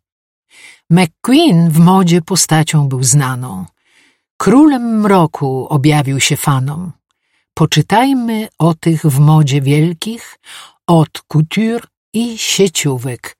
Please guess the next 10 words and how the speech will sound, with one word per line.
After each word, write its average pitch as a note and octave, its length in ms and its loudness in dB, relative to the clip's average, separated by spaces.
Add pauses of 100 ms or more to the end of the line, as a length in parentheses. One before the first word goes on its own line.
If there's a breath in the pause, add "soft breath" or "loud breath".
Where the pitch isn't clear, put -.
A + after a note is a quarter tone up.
(100)
wszelkich. - 880 -10 (880)
Wstęp. A#2 540 -4 (1200)
Dziś C#4+ 340 4
wprawdzie A#3+ 520 -2
nie G#3+ 120 2
możemy A#3+ 300 2
stwierdzić, C3+ 680 0
czy D3 140 0
ludzie D3 260 2
pierwotni D#3 680 2